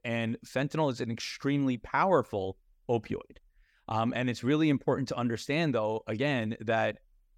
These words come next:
naloxone is the antidote, or Narcan is the antidote to prevent someone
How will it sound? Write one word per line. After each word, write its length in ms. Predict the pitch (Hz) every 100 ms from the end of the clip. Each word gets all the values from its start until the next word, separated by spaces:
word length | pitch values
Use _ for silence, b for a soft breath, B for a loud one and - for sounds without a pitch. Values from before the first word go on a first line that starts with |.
| _ -
naloxone 920 | 107 104 _ - 147 185 - 101 107 - _ -
is 180 | 120 90
the 120 | 113
antidote, 380 | 101 - 98 92
or 120 | 123 120
Narcan 440 | 127 151 143 123
is 160 | 123 123
the 160 | 117 107
antidote 460 | 147 123 104 104
to 140 | - 113
prevent 420 | 113 104 117 -
someone 340 | 120 113 110